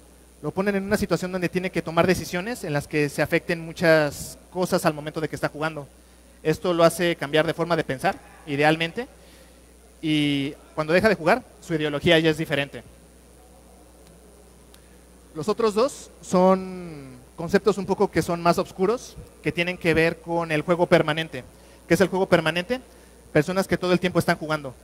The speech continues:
que están usando el mundo real tal cual como si fuera un escenario de juego, todo el tiempo. Se ayuda de, mm, tecnología móvil, como los G P S, internet en general, y aquí hay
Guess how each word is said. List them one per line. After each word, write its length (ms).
que 60
están 220
usando 280
el 80
mundo 260
real 520
tal 180
cual 140
como 180
si 80
fuera 180
un 80
escenario 360
de 80
juego, 260
todo 260
el 80
tiempo. 320
Se 100
ayuda 320
de, 560
mm, 720
tecnología 720
móvil, 320
como 260
los 160
G 80
P 280
S, 400
internet 400
en 100
general, 400
y 80
aquí 260
hay 300